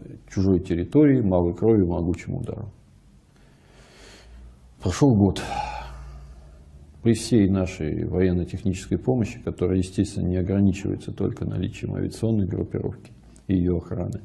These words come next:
и тем более ни разу еще не стрелявшими, и дай бог, чтобы дальше не стреляли, э, дивизионов П О. Вот, э, даже не считая всего этого,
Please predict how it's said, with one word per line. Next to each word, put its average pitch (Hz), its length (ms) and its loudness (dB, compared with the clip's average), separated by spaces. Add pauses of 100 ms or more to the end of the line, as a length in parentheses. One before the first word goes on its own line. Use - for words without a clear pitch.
(600)
и 92 340 0
тем 95 220 2
более 92 240 6
ни 90 140 2
разу 90 280 4
еще 85 220 -2
не 87 80 0
стрелявшими, 90 880 -4
и - 60 -8
дай 87 160 0
бог, 87 220 -2
чтобы 85 180 -4
дальше 82 240 -2
не 90 120 -2
стреляли, 87 600 -4 (840)
э, - 160 -6
дивизионов 87 640 4 (460)
П 92 80 0
О. 120 400 4 (1120)
Вот, 90 400 -4 (260)
э, - 40 -12 (3500)
даже 104 240 4
не 95 100 4
считая 90 380 -2
всего 92 360 -2
этого, 131 400 -4